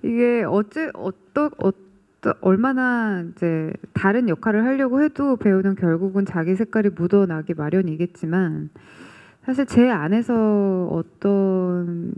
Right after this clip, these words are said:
성격적으로 무언가를 비슷한 부분을 찾아서 접근했던 캐릭터는 아니었어요. 정말 순수히 시나리오에서 나와 있는 것들에서, 아, 조금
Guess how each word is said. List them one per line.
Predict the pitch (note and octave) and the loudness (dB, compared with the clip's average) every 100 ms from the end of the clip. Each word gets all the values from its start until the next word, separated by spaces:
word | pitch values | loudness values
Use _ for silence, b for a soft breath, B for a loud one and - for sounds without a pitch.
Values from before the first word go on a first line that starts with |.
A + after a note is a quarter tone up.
| - - G3+ | -10 -12 -6
성격적으로 | - C#4 D#4 - C#4+ B3+ A#3+ A3+ | 0 0 0 -2 -2 0 0 0
무언가를 | E3 F3+ F#3+ G3 F#3+ F3+ F3 F3 E3+ E3+ B _ | 2 2 2 2 0 0 0 0 -2 -6 B _
비슷한 | - F#3+ - A#3 | -2 0 0 0
부분을 | G#3 F#3+ F3+ F#3 | 0 -2 0 0
찾아서 | - D#4 F4+ F4 | 0 0 2 2
접근했던 | G#3+ F#3+ G3+ G3 F#3 F3+ | 2 0 0 0 -2 -4
캐릭터는 | C4+ C4+ - A3+ G#3+ F3+ | -2 -4 -2 2 2 0
아니었어요. | C#3+ D#3+ D#3+ - D3 D3+ F3 E3 D#3 B B B B | -2 -2 -2 -4 -6 -2 -2 -4 -8 B B B B
정말 | - F#3 G3 G3 F#3+ | -2 2 4 2 0
순수히 | B3+ C#4+ D4+ C#4 B3+ B3 B B | 0 0 0 0 0 -2 B B
시나리오에서 | - D4+ D#4+ D#4 D4 B3+ A#3+ G#3 | -6 0 2 4 2 2 2 0
나와 | D#3+ E3 F3+ F3+ | 2 2 2 0
있는 | E3+ E3+ E3+ E3 D#3+ D#3+ D#3+ - - - | -2 -2 -2 -2 -4 -8 -10 -16 -20 -4
것들에서, | D#3+ - _ _ - E3 D#3+ D#3 D#3 D#3 D#3 A3+ D#4+ - _ B B B B B B B - | -2 -2 _ _ -2 0 0 -2 -2 -4 -2 -2 -4 -6 _ B B B B B B B -6
아, | F#3+ F3+ F3 E3+ - - | -4 -2 -4 -6 -10 -6
조금 | B3+ B3 A#3+ A3 G3+ | -4 0 0 0 -2